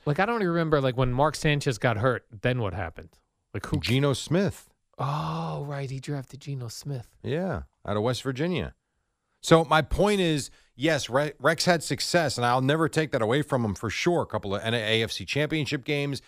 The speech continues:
Speaker 2: And I do think with the right players, again, Rex can be successful as a head coach. And who knows? Maybe the Jets are in his future again. I don't know. But I don't like when a guy goes on television when it was a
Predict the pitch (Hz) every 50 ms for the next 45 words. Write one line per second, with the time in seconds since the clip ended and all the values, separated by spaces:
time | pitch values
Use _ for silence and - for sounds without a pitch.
0 | _ _ _ - 131 135 147 151 120 107 110 180 208 202 - - 185 175 143 147
1 | 156 - - 156 135 120 131 139 165 175 - - - 180 175 160 147 110 117 120
2 | 107 101 180 180 160 139 123 120 120 117 110 123 143 139 - - - - 127 113
3 | 120 123 - - 120 104 - - 131 117 - - 127 120 104 110 95 104 110 95
4 | - 123 123 123 139 131 - 123 120 - - 73 78 107 160 190 233 240 196 -
5 | - - 85 90 92 92 92 110 120 117 143 151 147 127 117 143 135 127 151 156
6 | 151 - 160 160 165 156 - - 185 185 - - 143 107 95 87 87 95 101 127
7 | 127 131 - 135 147 143 113 85 78 71 - - _ _ _ _ _ _ - _
8 | - 147 156 160 139 143 180 202 214 196 185 175 175 160 - 151 147 139 131 110
9 | 95 - 127 127 135 139 151 160 165 170 165 135 - _ _ _ _ _ _ _
10 | _ - 135 151 151 131 143 135 123 - - 131 135 135 131 110 107 98 87 -
11 | 90 85 85 85 - _ _ _ _ _ - 117 123 123 123 113 104 117 113 113
12 | 117